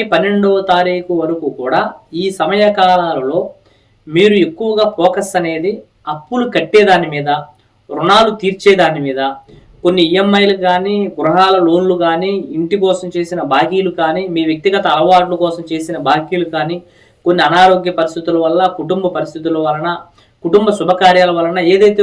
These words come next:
కొన్ని బాకీలు చేసి ఉంటాయో, కొంతమంది వ్యాపారస్తులలో వ్యాపారం పెట్టుబడుల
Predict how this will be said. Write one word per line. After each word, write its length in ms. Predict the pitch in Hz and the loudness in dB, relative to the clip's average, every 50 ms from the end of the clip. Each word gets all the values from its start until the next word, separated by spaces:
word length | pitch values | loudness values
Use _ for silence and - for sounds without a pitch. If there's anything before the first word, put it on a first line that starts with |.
| 202 - | 0 0
కొన్ని 200 | 185 180 180 165 143 131 - _ _ _ _ - | -2 -4 -4 -6 -6 -8 -10 _ _ _ _ -10
బాకీలు 480 | 143 131 151 175 190 202 208 214 208 202 202 - | -4 0 2 2 2 0 -2 -4 -6 -6 -4 -2
చేసి 200 | 156 160 156 180 175 147 139 | -4 -4 -4 -4 -6 -6 -6
ఉంటాయో, 340 | 139 147 147 139 135 127 127 - - _ _ _ _ _ _ _ _ _ | -2 0 0 0 0 0 -4 -10 -18 _ _ _ _ _ _ _ _ _
కొంతమంది 580 | - 170 196 196 - 220 214 214 214 214 214 214 | -2 -2 -2 0 2 2 2 2 2 0 2 2
వ్యాపారస్తులలో 960 | 208 190 190 196 - 208 208 202 202 196 196 - - - 190 190 185 190 196 208 202 175 | 2 4 2 2 2 2 2 2 2 2 -2 -4 -4 -4 -2 0 2 2 4 4 4 4
వ్యాపారం 480 | 165 165 180 185 190 202 196 196 196 185 - | 4 2 2 4 4 2 2 2 0 -2 -2
పెట్టుబడుల 460 | 170 165 165 196 185 190 190 196 175 | -2 -2 -2 0 0 0 0 0 -2